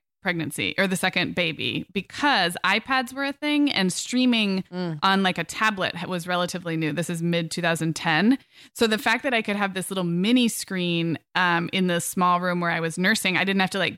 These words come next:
Speaker 1: go, like, fire up the old family room T V. It felt like, like, I don't know. It was no, it was new and it was sexy. And it was like, I remember watching that Nashville. Remember
Speaker 2: Mm-hmm.
Speaker 1: that, that drama Nashville?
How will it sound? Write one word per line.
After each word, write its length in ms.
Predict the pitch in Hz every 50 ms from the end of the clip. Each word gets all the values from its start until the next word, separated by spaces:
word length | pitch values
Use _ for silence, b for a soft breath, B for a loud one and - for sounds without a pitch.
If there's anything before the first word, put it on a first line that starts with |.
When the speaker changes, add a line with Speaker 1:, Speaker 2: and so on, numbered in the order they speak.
| - -
Speaker 1:
go, 460 | 190 180 180 175 175 180 180 175 - _ -
like, 260 | 180 170 151 - _ _ _ _ _
fire 300 | - 165 165 170 170 170
up 160 | 170 165 - _ _
the 160 | 175 165 165
old 240 | 165 170 175 156 156 - _ _ _
family 420 | _ - - 160 160 165 165 170 165
room 260 | 170 170 165 165 165
T 180 | - - 180 170
V. 280 | 156 160 165 175 196 - -
It 120 | 196 185 - _
felt 220 | - 208 208 - -
like, 400 | 185 180 170 160 - - - _ _ _ -
like, 320 | 196 185 160 143 - - - _ _ _ _ _ _ _ _ -
I 60 | 175
don't 120 | 220 196
know. 60 | 160
It 60 | - 165
was 160 | 175 - 185
no, 160 | 180 196 208
it 120 | - -
was 180 | 180 185 170 160
new 420 | 156 151 160 190 240 220 180 156
and 100 | 117 147
it 60 | 160 131
was 120 | 156 165
sexy. 540 | - - 202 226 - - - 180 170 160 151
And 80 | 143 165
it 60 | 147
was 200 | 135 175 160 -
like, 340 | 170 160 151 131 135 - - -
I 100 | 175 175
remember 340 | 196 202 214 226 240 254 247
watching 420 | 240 208 202 - - 196 185 180
that 180 | 170 160 - -
Nashville. 640 | 165 165 160 151 160 175 - - - 240 247 240 -
Remember 280 | 175 214 220 247 269 294
Speaker 2:
Mm-hmm. 60 | -
Speaker 1:
that, 240 | 294 285 254 - - _ _ _ 202
that 340 | 202 202 196 185 175 165 - - _ _
drama 440 | - 180 165 160 170 175 175 180 180 175
Nashville? 800 | 175 160 160 160 170 - - - 220 220 226 233 240 247 240